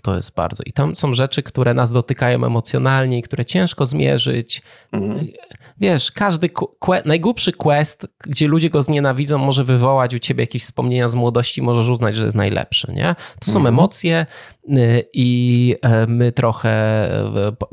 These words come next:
Speaker 1: po, ponosi nas to, nie? Je-, jeżeli są emocje, to jest bardzo dobrze dla nas, gra się podoba, ale są takie rzeczy, za co ta gra jest na maksa krytykowana,
Speaker 2: Mhm.
Speaker 1: które są mierzalne i to bardzo dobrze są mierzalne, czyli to, e, że ta gra ma dramatycznie słabą optymalizację na P C i na konsolach.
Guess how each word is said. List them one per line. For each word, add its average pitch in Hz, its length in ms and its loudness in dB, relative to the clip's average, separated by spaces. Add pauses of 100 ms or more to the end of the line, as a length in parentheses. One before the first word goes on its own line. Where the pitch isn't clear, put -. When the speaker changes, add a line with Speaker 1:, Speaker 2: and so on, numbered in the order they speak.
Speaker 1:
po, - 80 -2
ponosi 120 500 0
nas 90 240 -6
to, 120 120 -4
nie? 175 320 0
Je-, 120 160 0
jeżeli 131 300 2
są 131 180 0
emocje, 135 340 0
to 123 80 -4
jest 117 100 -4
bardzo 113 260 0
dobrze 113 300 -2
dla 107 200 -2
nas, 104 320 -4
gra 123 220 -2
się - 140 -8
podoba, 95 420 -2 (380)
ale 127 140 0
są 139 160 -2
takie 143 240 0
rzeczy, 151 440 -2 (120)
za 127 200 0
co 123 160 0
ta 123 160 0
gra 120 240 2
jest 117 160 2
na 120 140 4
maksa 143 480 2
krytykowana, 95 840 -4
Speaker 2:
Mhm. 123 180 0 (260)
Speaker 1:
które - 240 0
są 311 160 0 (100)
mierzalne 98 580 2
i - 40 -4
to 110 80 -2
bardzo 101 280 -2
dobrze 170 240 0
są 104 180 -2
mierzalne, 95 540 0
czyli 131 240 -2
to, 135 360 2 (600)
e, 110 340 2
że 120 240 2
ta 117 300 -2
gra 117 320 0
ma 131 260 0
dramatycznie 135 920 -2
słabą 120 440 0
optymalizację 120 760 0
na 143 100 2
P - 180 -4
C - 160 -4
i 113 80 0
na 120 100 0
konsolach. 147 720 0